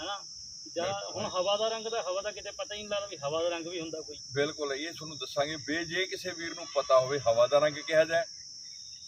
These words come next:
Speaker 2: ਜਾਂ ਧਰਤੀ ਦਾ ਰੰਗ ਕਿਹਾ ਜਾਏ,
Speaker 1: ਹੂੰ।
Speaker 2: ਇਹ ਕੁਮੈਂਟਾਂ ਰਾਹੀਂ ਸਾਨੂੰ ਜ਼ਰੂਰ
Speaker 1: ਲਓ ਵੀ
Speaker 2: ਦੱਸਿਓ।
Speaker 1: ਦੋਸਤੋ, ਅਸੀਂ ਇਸੇ ਵੀਡੀਓ ਦੇ ਵਿੱਚ ਲਾਸਟ ਤੇ ਤੁਹਾਨੂੰ
Speaker 2: ਦੱਸਾਂਗੇ ਉਹ ਗੱਲ।
Speaker 1: ਦੱਸਾਂਗੇ ਵੀ ਰੰਗ ਕਿਹੋ ਜਿਹਾ
Speaker 2: ਰੰਗ।
Speaker 1: ਧਰਤੀ ਦਾ ਤੇ ਹਵਾ ਦਾ ਰੰਗ ਕਿਹੋ ਜਿਹਾ।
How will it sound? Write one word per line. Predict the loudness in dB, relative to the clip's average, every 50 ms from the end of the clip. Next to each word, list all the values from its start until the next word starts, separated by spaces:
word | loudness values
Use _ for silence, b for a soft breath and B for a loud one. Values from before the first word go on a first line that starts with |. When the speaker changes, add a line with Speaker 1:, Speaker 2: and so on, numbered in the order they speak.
| -6 4
Speaker 2:
ਜਾਂ | 6 8 8 8
ਧਰਤੀ | 10 8 8 8 6 -4 -2
ਦਾ | 4 6 6
ਰੰਗ | 6 6 4 0
ਕਿਹਾ | -2 0 6 8 8 8
ਜਾਏ, | 8 6 4 4
Speaker 1:
ਹੂੰ। | 2 -2 -12 -14 -16 -14 -14 -4 0 0
Speaker 2:
ਇਹ | 2
ਕੁਮੈਂਟਾਂ | 2 0 -6 -6 -8 -4 4 6 6 6 6
ਰਾਹੀਂ | 4 0
ਸਾਨੂੰ | -2 -4 -4 -4 -4
ਜ਼ਰੂਰ | -8 -8 -8 -6 -2 0
Speaker 1:
ਲਓ | 0 2 2
ਵੀ | 2 0 0
Speaker 2:
ਦੱਸਿਓ। | 0 0 0
Speaker 1:
ਦੋਸਤੋ, | 2 0 0 -2 -2 -2 0 0 0 -2 -6 -8 -12 -12 -14 -8 -6 -6
ਅਸੀਂ | -6 -4 -4 -4 -4 -4 -6 -10 -12 -14 -14 -14 -14 -6 -2
ਇਸੇ | -2 -2 0 2 2 2
ਵੀਡੀਓ | 2 0 -2 0 0 0
ਦੇ | 0
ਵਿੱਚ | 0 -2 -2 -2
ਲਾਸਟ | 0 2 2 2 2 0 -2 -8
ਤੇ | -8 -8 -6 -4
ਤੁਹਾਨੂੰ | -2 -4 -4 -4 -6 -8 -8 -10 -14 -14 -14 -16 -16 -10 2
Speaker 2:
ਦੱਸਾਂਗੇ | 2 2 2 4 2 2 2 2 -4
ਉਹ | 0 2
ਗੱਲ। | 2 2
Speaker 1:
ਦੱਸਾਂਗੇ | 4 4 2 2 2 2 0 0 0 0 -2 -6 -12 -14 -14 -16 -8 -6
ਵੀ | -2 2
ਰੰਗ | 2 2 2 0
ਕਿਹੋ | -2 0 0 2 4 4 4
ਜਿਹਾ | 6 4
Speaker 2:
ਰੰਗ। | 6 6
Speaker 1:
ਧਰਤੀ | 6 4 4 2 -4 -4 0
ਦਾ | 0 0 0 0
ਤੇ | -2 -4 -4 -4 -4 -6
ਹਵਾ | 0 2 4 6 6 6
ਦਾ | 6 4
ਰੰਗ | 4 2 -2 -4
ਕਿਹੋ | -6 -6 -4 -4 -4 -4
ਜਿਹਾ। | -4 -8